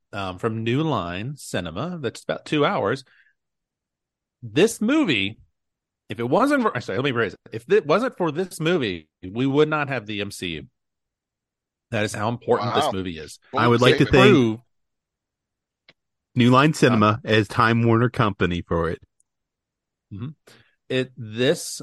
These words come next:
Speaker 1: movie is what showed that comic book movies could be successful,
Speaker 2: Wait,
Speaker 1: that they could be done right. This is before X-Men. X-Men is the next
Speaker 2: But
Speaker 1: year.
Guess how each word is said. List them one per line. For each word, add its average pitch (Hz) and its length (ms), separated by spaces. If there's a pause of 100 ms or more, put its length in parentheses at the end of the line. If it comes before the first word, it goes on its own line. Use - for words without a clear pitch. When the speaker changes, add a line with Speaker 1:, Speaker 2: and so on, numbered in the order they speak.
Speaker 1:
movie 135 1000
is 113 180
what 110 260
showed 113 640
that 110 160
comic 113 380
book 135 160
movies 104 280
could - 160
be 98 120
successful, - 800 (600)
Speaker 2:
Wait, 131 180
Speaker 1:
that 110 100
they 98 100
could - 140
be 104 80
done 95 320
right. 113 320 (640)
This 120 200
is 131 60
before 123 420
X-Men. 90 460 (160)
X-Men 104 380
is - 400 (120)
the 107 120
next 170 220
Speaker 2:
But - 60
Speaker 1:
year. 82 120